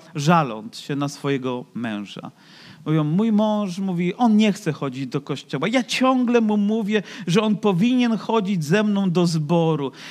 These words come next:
I, no, niemalże nie było dnia, żeby mu to w jakiś taki szczególny sposób nie przypominała, a on mówi, „Nie, i nie, i nie, i nie”. Po krótkiej rozmowie z pastorem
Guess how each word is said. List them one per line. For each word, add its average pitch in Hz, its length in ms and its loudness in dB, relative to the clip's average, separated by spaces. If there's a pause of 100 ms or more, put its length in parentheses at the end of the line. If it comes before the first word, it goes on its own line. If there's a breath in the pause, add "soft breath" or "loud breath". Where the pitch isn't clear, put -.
(120 loud breath)
I, 214 500 2
no, 202 580 -2
niemalże 202 600 2
nie 190 140 2
było 196 260 2
dnia, 185 360 4
żeby 170 260 0
mu 170 160 2
to 170 160 0
w 147 60 -2
jakiś 165 300 -2
taki 156 380 -2
szczególny 170 540 0
sposób 160 440 -4
nie 165 120 0
przypominała, 160 840 -2 (300 loud breath)
a 151 160 0
on 175 160 2
mówi, 151 300 0
„Nie, 196 480 0
i 156 140 0
nie, 175 300 2
i 156 200 -4
nie, 156 260 0
i 156 200 -2
nie”. 131 340 -6 (240 loud breath)
Po 185 100 2
krótkiej 254 480 -2
rozmowie 196 560 0
z - 80 -8
pastorem 156 720 -4